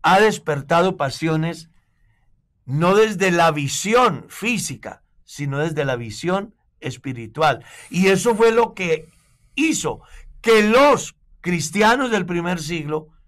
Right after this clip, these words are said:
en aras de disfrutar y de empoderarse, apropiarse de todo lo que Jesús había dicho, los llevara inclusive a ofrendar su propia vida.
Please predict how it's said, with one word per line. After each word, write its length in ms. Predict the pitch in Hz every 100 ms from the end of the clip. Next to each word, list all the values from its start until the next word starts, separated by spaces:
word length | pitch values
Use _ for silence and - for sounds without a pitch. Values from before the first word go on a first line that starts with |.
| _ _ - - _ _ -
en 240 | 190 185
aras 460 | 202 240 285 269 190
de 420 | 196 165 120 - _ _ -
disfrutar 1040 | 151 208 180 165 180 170 170 214 226 233 - _ _ _
y 220 | 196 202
de 480 | 196 190 180 175 - _ _ _
empoderarse, 1160 | 196 196 160 196 190 185 185 208 190 226 220 -
apropiarse 1080 | 208 208 196 190 185 - 190 208 185 233 262 - _ _
de 220 | - 170 170
todo 320 | 160 185 214
lo 160 | 208
que 100 | 208
Jesús 300 | 156 147 170
había 280 | 185 185 190
dicho, 460 | 185 170 - 185 - _ _ _ _ _ _ _ _ _ _ _ _ _
los 240 | 117 127 117
llevara 420 | 123 123 131 151
inclusive 720 | 139 131 120 104 170 185 175 _
a 120 | 135 123
ofrendar 420 | 117 117 113 107
su 180 | 127 107
propia 360 | 123 120 123
vida. 340 | 165 190 -